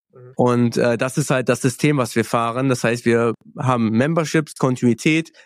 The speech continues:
Speaker 2: wir overdelivern, das, was andere versprechen, halten wir. Und genau, und das ist unser Ziel und das verkaufen wir Evergreen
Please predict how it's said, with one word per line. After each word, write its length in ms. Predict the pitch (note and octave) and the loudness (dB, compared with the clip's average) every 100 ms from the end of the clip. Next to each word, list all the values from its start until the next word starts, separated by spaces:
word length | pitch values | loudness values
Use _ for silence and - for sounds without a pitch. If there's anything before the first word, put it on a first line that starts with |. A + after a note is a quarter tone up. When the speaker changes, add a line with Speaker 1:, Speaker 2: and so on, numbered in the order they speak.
| _ | _
Speaker 2:
wir 140 | C3+ C3+ | 2 4
overdelivern, 800 | E3+ F#3+ F#3 D#3 D#3+ D#3+ E3 D3 | 2 2 2 0 2 2 2 0
das, 160 | C#3+ - | 0 -2
was 120 | C3+ | -2
andere 240 | D3 C3+ | 0 0
versprechen, 560 | B2 A#2 - D3 - A#2+ | 0 -4 -2 -2 0 0
halten 320 | C#3 D#3+ F3 | 0 0 2
wir. 260 | D#3 D#3+ F3+ _ _ _ _ | 2 2 -2 _ _ _ _
Und 480 | - C3+ C3 C3 C#3 - | 2 4 4 0 -4 -2
genau, 300 | C3+ B2 A2+ | 0 0 0
und 100 | B2+ | 0
das 140 | C#3 | 2
ist 40 | D#3+ | 2
unser 200 | C3 A#2 | 2 0
Ziel 260 | - D#3 | 0 2
und 120 | C#3+ | 2
das 160 | B2+ - | 0 -2
verkaufen 400 | - B2 C3+ C3+ | -4 -2 0 2
wir 160 | B2 - | 2 2
Evergreen 580 | D3+ E3+ D3+ E3 F#3 | 0 0 2 2 2